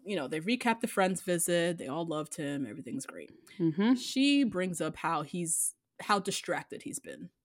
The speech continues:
Speaker 2: Mm-hmm.
Speaker 1: And she's like, you know, "I want you to be more attentive to my emotions. You know, you didn't kiss me this morning."
Speaker 2: Mm-hmm.
Speaker 1: Like,
Speaker 2: Mm-hmm.
Speaker 1: and he's like, "Okay, yeah, no, I hear that. I'll work on that. You know, it's,
Speaker 2: Mm-hmm.
Speaker 1: I'm back at work. I'm back in the work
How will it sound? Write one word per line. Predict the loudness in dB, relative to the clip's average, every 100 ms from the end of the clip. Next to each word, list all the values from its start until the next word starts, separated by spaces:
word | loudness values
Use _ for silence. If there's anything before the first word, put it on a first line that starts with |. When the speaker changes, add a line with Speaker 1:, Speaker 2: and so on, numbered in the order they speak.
| 4
Speaker 2:
Mm-hmm. | 6 8 8 10 8 6
Speaker 1:
And | 2 2 0 0 -2 -2 -6
she's | -10 -8 -6
like, | -8 -8 -8
you |
know, | -6
"I | -6
want | -6 -8
you |
to | -8
be | -6
more | -6
attentive | -6 -4 -2 -4 -6
to | -10
my | -10
emotions. | -6 -4 -4 -6 -6 -4 -4 -4 -6
You | -10
know, | -8
you | -6
didn't | -6 -6
kiss | -4 -2 -2
me | -2
this | -4 -6 -6
morning." | -6 -6 -6 -8 -8 -8 -6 2
Speaker 2:
Mm-hmm. | 6 6 6 6
Speaker 1:
Like, | 4 0 -10 0
Speaker 2:
Mm-hmm. | 0 4 4 2 -4 _ -8
Speaker 1:
and | -6 -2
he's | -2 -2
like, | -4 -6
"Okay, | -4 0 0 0 0
yeah, | 0 0
no, | -2 -4
I | -2
hear | -2 -2
that. | -4 -4
I'll | -4 -4
work | -6 -6
on | -6
that. | -6 -6 -6 4
You |
know, | 10 10
it's, | 12
Speaker 2:
Mm-hmm. | 10 8
Speaker 1:
I'm | 6
back | 4 6
at | 4
work. | 6 6 6
I'm | 2 -2
back | -4 -2
in | -2
the | 0
work | -2